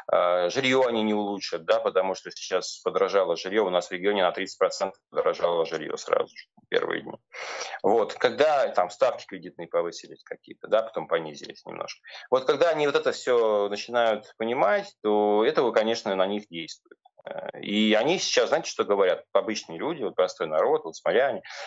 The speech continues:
они говорят: «Ну, мы ж надеемся, что скоро всё это кончится». Они рассчитывают, что скоро всё это кончится, и имея в виду не только активную фазу вот С В О, да, но имея в виду и, конечно же, вот эти экономические последствия. То есть они верят, они абсолютно верят, что это всё как-то, как-то оборвётся, закончится, санкции в сети отменят,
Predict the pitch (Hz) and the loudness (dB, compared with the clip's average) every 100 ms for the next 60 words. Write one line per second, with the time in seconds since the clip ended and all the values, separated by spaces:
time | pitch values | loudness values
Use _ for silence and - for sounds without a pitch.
0 | - - 120 160 113 107 98 170 156 120 | 0 0 2 2 2 2 2 2 2 0
1 | 110 110 135 123 - - - 117 110 101 | 0 0 0 -2 -14 -6 0 0 0 -10
2 | 95 92 78 - - - 104 147 120 107 | -8 -6 -4 -6 -8 0 2 4 2 0
3 | 127 - 92 87 _ - 95 - - 123 | -6 -4 -4 -4 _ -16 -14 -12 -2 0
4 | 101 - 101 160 202 220 - - 107 107 | 0 0 -4 0 0 0 -2 0 2 4
5 | 107 131 131 120 120 139 - 139 - 110 | 4 2 2 2 2 2 2 0 0 -2
6 | 95 - 98 80 82 82 - - - 95 | 0 2 2 2 -2 -4 -6 -16 -8 -6
7 | - 95 87 76 92 143 131 120 143 151 | 0 2 2 2 2 2 2 0 0 0
8 | 104 98 139 113 98 92 95 107 104 90 | 0 0 0 2 0 2 2 2 0 -2
9 | 87 92 90 - - 92 98 107 - - | 0 2 0 -2 0 2 2 0 -2 0
10 | - - 76 - - 82 110 165 110 127 | 0 0 -6 -6 -4 2 4 4 4 2
11 | 156 110 - - 95 95 123 107 98 90 | 2 0 -4 0 0 0 -4 0 0 0
12 | - - - 98 143 165 131 - 110 110 | -6 -18 -8 0 2 2 0 2 2 2
13 | 95 - 120 120 98 104 - 92 90 95 | -2 0 2 4 2 0 0 -8 -6 0
14 | 120 - 92 101 110 143 - 98 - 127 | 0 2 0 2 2 -2 0 0 2 0
15 | 131 - - 107 101 - - 101 95 - | -4 -8 -2 0 -2 -10 -12 -2 -2 0
16 | 120 135 113 | -2 0 -2